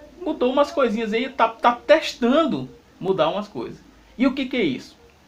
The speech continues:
Galera, você tem aí no seu celular, no seu smartphone, no seu computador, não sei se você já notou que você tem lá a aba de inscritos, onde vai ficar ali todos os vídeos das pessoas que você segue. Por exemplo, aqui no meu,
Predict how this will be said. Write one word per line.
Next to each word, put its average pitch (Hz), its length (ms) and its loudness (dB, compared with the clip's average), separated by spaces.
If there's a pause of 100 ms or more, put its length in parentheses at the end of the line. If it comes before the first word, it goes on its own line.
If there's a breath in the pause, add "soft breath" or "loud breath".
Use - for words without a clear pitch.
(420 soft breath)
Galera, 240 240 4
você 226 200 -4
tem 240 200 -2
aí 185 280 0
no 156 100 -6
seu 165 220 -8
celular, 156 480 0
no 151 80 -6
seu 143 120 -10
smartphone, 143 580 -6
no 127 60 -6
seu 143 120 -8
computador, 139 320 -8
não 180 40 -8
sei 214 160 0
se 208 60 -8
você 233 140 -2
já 226 120 4
notou 233 360 0
que 190 120 -8
você 190 220 -6
tem 170 300 -6
lá 160 280 0
a 143 220 2
aba 151 160 -2
de 151 160 -8
inscritos, - 760 -6 (160)
onde 151 220 -6
vai 165 220 2
ficar 160 240 -4
ali 151 160 -2
todos 214 260 -4
os 202 160 -4
vídeos 160 340 -6 (300 loud breath)
das 185 140 2
pessoas 190 340 2
que - 80 -12
você 170 260 0
segue. 165 540 2
Por 135 160 -2
exemplo, 147 380 2
aqui 185 200 -4
no 233 120 0
meu, 151 360 0